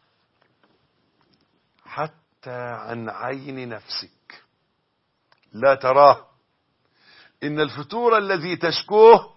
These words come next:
من طغيان القلب. الفتور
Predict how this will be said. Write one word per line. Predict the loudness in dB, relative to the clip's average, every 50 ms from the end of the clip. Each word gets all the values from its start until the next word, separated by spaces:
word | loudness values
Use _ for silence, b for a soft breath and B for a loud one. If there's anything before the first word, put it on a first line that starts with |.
| _ _ _ _ b b b b b b
من | -6 -6 -4 -2
طغيان | -2 0 2 4 4 4 4 4 0
القلب. | -2 2 4 6 6 6 6 2 -4 -12 _ _ B B B B _ _ _ _ _ _ _ _ _ _ _ _ _ _ _ _ _ _ _ _ _ _ _ _ _ _ _ _ _ _ _ _ _ _ _ _ _ _ _ _ _ _ _ _ _ _ _ _ _ _ _ _ _ _ _ _ _ _ _ _ _ _ _ _ _ _ _ _ _ _ _ _ _ _ _ _ _ _ _ _ _ _ _ _ _ _ _ _ _ _ _ _ _ _ _ _ _ -20
الفتور | -20 -20 -20 -20 -20 -18 -16 -14 -14 -14 -16